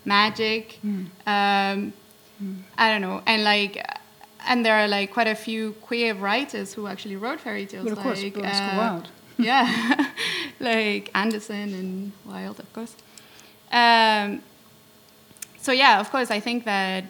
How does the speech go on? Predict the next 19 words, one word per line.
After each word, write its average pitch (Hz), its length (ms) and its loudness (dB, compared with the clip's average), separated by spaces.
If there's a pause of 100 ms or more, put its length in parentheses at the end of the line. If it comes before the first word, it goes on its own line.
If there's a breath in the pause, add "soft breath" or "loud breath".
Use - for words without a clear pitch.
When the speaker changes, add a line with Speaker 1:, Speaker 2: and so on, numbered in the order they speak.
(140)
Speaker 1:
uh, 202 280 -2 (260)
it's 240 260 -2
just, 247 260 2 (380)
um, 233 220 0 (280)
I 220 140 0
think 254 160 -2
it's 254 80 -2
just 240 140 -4
a 208 80 0
reflection 202 560 -2
of 190 160 -6 (580)
society 196 880 -2 (100)
Speaker 2:
Mm. 202 300 -2
Speaker 1:
that 190 360 2 (1200)
explicit 214 640 -4
queer 196 180 -6
retellings 185 400 -10
didn't 190 220 -10
Speaker 2:
Mm. 208 260 -6